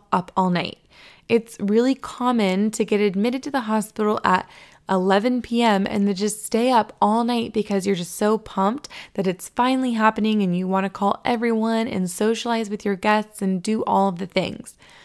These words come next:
But the reality is, many times, the one thing that's going to benefit your physical and mental health during labor and birth the most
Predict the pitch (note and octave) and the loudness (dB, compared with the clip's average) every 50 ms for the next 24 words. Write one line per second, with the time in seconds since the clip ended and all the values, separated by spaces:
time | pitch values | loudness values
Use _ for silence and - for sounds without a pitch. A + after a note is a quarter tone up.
0 | - - - _ _ _ - A3+ A3+ - G#3 G3 G3+ G3+ G3+ G#3 A3 C4 D4+ D#4+ | -20 -20 -20 _ _ _ -2 0 2 2 2 2 2 2 4 4 4 4 2 2
1 | C#4+ B3 A3 G3+ G3 F#3+ F#3+ F#3+ F3+ - - - - _ _ _ - G3+ G3 G3+ | 2 2 2 2 2 0 -2 -4 -6 -10 -14 -18 -20 _ _ _ -2 0 2 2
2 | G#3 G#3 A#3 C#4 D#4+ D#4 - - D4 C#4+ A#3+ G#3+ G3+ G3 G3+ - - - G3+ G#3+ | 4 2 2 0 -2 -2 -4 -2 0 0 2 2 0 0 -2 -4 -6 -4 0 0
3 | G#3 G3 F3 F3 G3 G3 G#3 A#3+ C4+ C#4 - C#4 C4 A#3 G#3 G3 F3+ - - F#3+ | 0 0 0 0 -2 0 -2 -2 -4 -4 -2 -2 0 0 0 -2 -4 -4 -4 -2
4 | F#3+ F#3+ G3 G3 - F#3+ F#3 G3 G#3 - - C4 - A3+ G3 F3+ - - G#3 G3+ | 0 0 0 0 0 0 -2 -2 -2 -2 -2 -2 0 -2 -4 -2 -2 0 0 0
5 | G3 A3+ - A3+ A3+ A3 - - - G3+ G3 G3+ A3 A3+ A3 G3 F#3+ F#3+ F#3+ F#3+ | 0 -2 -2 -2 -2 -2 -2 -2 -2 0 2 2 2 2 2 0 0 0 -2 -4
6 | - - G#3+ G#3 - - F#3+ F#3 G3+ B3+ - - - G#3 G3 G3 F#3+ F#3+ F#3 F#3 | -4 -4 -6 -4 -2 0 2 2 2 0 -2 -6 -4 -2 0 0 0 0 0 0
7 | F3+ F3+ F3 G3 F#3+ F#3 F3+ E3+ F3+ F3 F#3 G#3+ G#3 - F#3+ F3+ F3 F3 F3+ A#3+ | -2 -2 -2 -2 0 0 0 0 0 0 -2 -2 -2 -2 0 0 2 2 0 0
8 | D#4+ F4+ - - - | -2 -6 -8 -12 -14